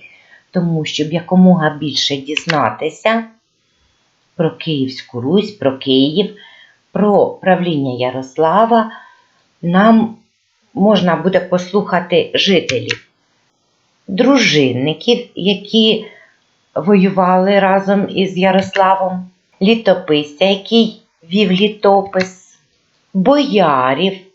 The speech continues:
які були разом із князем Ярославом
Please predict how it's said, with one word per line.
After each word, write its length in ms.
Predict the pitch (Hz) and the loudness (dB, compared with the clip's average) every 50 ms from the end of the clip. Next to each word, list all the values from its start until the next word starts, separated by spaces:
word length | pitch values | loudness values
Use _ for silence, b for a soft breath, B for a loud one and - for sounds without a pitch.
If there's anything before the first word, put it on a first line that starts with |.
| _ _ _ _ _ | _ _ _ _ _
які 680 | - 160 185 196 190 190 - 226 233 226 220 220 - - _ | -4 -2 0 0 0 -2 0 2 2 2 2 -2 -8 -16 _
були 500 | - 160 180 185 220 214 208 214 220 202 | -10 -6 -2 0 2 4 4 4 4 4
разом 640 | - 151 175 185 185 196 190 190 208 196 190 - - - | 4 4 2 2 2 0 0 0 -2 -2 -2 -4 -4 -4
із 400 | 196 208 185 - - - _ b b b b b b b b _ | -4 -4 -4 -6 -10 -18 _ b b b b b b b b _
князем 680 | - - 185 196 190 180 180 185 180 180 185 180 190 185 | -8 -2 2 2 4 4 2 0 0 0 2 2 2 4
Ярославом 960 | 185 175 175 180 185 180 - - 185 175 165 175 180 180 175 175 180 180 | 2 4 4 2 2 0 0 0 2 2 2 2 0 -2 -4 -4 -6 -8